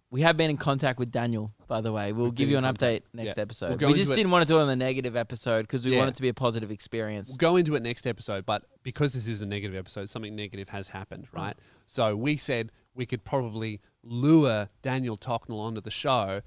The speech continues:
Speaker 2: by enticing him with a selfie with Reece Maston.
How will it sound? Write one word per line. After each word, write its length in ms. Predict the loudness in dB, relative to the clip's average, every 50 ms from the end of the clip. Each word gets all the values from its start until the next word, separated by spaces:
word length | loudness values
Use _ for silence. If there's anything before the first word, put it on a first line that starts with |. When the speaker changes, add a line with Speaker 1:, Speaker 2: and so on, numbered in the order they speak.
| -12 _
Speaker 2:
by 160 | -12 -8 -6
enticing 640 | -6 -6 -6 -8 -8 -4 -2 -2 -2 -2 -4 -8 -8
him 320 | -6 -6 -6 -6 -8 -8 -10 _
with 160 | -12 -10 -10
a 40 | -10
selfie 380 | -8 -2 -2 -2 0 0 -4
with 160 | -6 -6 -6 -6
Reece 260 | -6 -6 -6 -6 -4 -4
Maston. 500 | -2 -2 -4 -4 -8 -12 -14 -14 -14